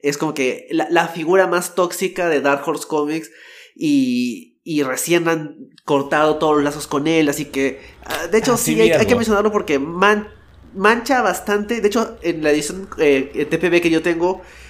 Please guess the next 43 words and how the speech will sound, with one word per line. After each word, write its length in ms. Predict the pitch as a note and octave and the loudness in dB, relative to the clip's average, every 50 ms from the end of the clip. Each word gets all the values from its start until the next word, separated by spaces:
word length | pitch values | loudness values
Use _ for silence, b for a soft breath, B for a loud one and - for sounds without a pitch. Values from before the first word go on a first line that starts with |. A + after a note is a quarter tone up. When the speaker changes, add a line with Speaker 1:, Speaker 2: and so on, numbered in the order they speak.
| B B B | B B B
Speaker 1:
eh, 240 | - E3 D#3 D3 C#3+ F3 | -2 0 0 2 2 2
el, 200 | F3+ E3+ E3 D#3+ | 2 4 6 6
el 280 | D#3+ D#3 - E3 D#3 | 6 6 6 6 6
epílogo 480 | D#3+ D#3 - G#3+ G3+ G3+ G3+ G3+ F#3+ F#3+ | 4 4 6 4 4 6 6 6 6 6
lo 60 | D#3+ | 6
escribe 500 | D3 - - F3+ E3 D3 E3 E3 D#3 D3+ | 4 2 4 2 4 4 6 4 6 4
él, 200 | D3 C#3+ D#3 D3+ | 4 4 2 0
y 40 | C#3+ | -2
es 100 | C#3 - | -4 -4
como 140 | - D3 C#3 | -4 -8 -6
que 140 | - C#3+ C3 | -4 -6 -4
no 220 | D#3 E3+ G3 G3 | -2 -4 -4 0
quiero 180 | - F#4+ E4+ G3 | 0 2 2 2
leer 280 | D3+ D#3+ D3+ C#3+ - | 2 2 2 2 2
nada 180 | D3 D3+ D3+ D3+ | 2 2 2 4
de 40 | D3 | 4
lo 120 | C#3+ C3+ | 4 2
que 100 | C3+ C#3 | 2 2
diga 160 | C3 C#3 C3+ | 2 2 2
este 160 | C#3 C3+ C#3+ C3+ | 2 0 -4 -4
tipo. 320 | - B2 B2 - - D#3 - - A3 G#3 G#3+ - - - | -4 -6 -6 -4 -4 2 6 6 6 6 6 4 8 6
<laughs> 400 | A#3 E3+ - - B2+ A2+ - - | 6 6 6 2 -4 -6 -2 4
Ya 140 | D3 F3+ F#3+ | 6 6 6
es 100 | F#3+ - | 6 4
suficiente 420 | G#3 F3+ F3 D3+ - - - G#3+ | 0 -2 0 2 2 2 4 4
con 140 | F#3 F#3+ E3 | 4 4 4
haber, 200 | C#3+ D3 D#3 D#3 | 4 4 2 0
con 120 | D#3 C#3+ | -2 -4
que 140 | - D#3+ E3 | -2 2 2
he 40 | E3+ | 2
editado 380 | E3 D3+ C#3+ - D#3+ D3+ D3+ D3+ | 2 2 2 4 4 6 6 4
el 100 | C#3+ C#3+ | 2 4
cómic. 360 | - D3 D3 D3 F#3 G#3+ B B B B B B B B - - - - | 2 2 2 2 0 -4 B B B B B B B B -20 -18 -2 0
Y 140 | G#3+ G#3 | 2 2
claro, 240 | G#3 A3 E3+ D#3 D#3+ | 4 4 4 4 4
sí 140 | D#3 - G3+ | 4 4 2
hay 80 | G3 G3 | 2 2
que 100 | G#3+ A3 | 2 2
mencionarlo 380 | G3 F#3 F#3 F3 E3+ F#3 F#3+ | 2 2 2 2 2 2 2
porque, 420 | F3+ F3 - - C#3+ C3 B2+ A2+ A2 | 2 -2 -2 -2 -2 -2 -2 -2 0
claro, 220 | - D#3+ D3 C#3+ | 0 2 2 2
Dark 200 | D3 E3+ G3 G#3+ | 2 2 2 2
Horse 260 | A3+ G#3+ G#3+ - - | 0 -2 -2 -4 -10